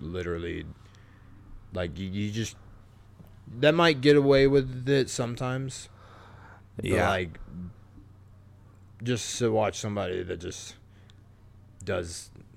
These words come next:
Speaker 1: crazy things all the time, but then they, like, can't do the simple things. It's really frustrating to watch.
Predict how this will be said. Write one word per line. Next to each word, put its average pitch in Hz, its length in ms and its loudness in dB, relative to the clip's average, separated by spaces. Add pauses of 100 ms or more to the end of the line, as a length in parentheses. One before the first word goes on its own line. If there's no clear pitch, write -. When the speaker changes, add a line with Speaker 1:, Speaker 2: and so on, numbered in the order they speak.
(960)
Speaker 1:
crazy 175 360 10
things 123 320 4
all 120 140 6
the 110 80 2
time, 113 300 0
but 101 100 0
then 110 160 2
they, 107 180 2
like, 95 240 2 (340)
can't 120 260 0
do 120 100 6
the 104 80 2
simple 98 340 0
things. 85 540 -8 (520)
It's 101 160 -4
really 104 160 4
frustrating 92 560 0
to 85 80 -6
watch. 82 440 -6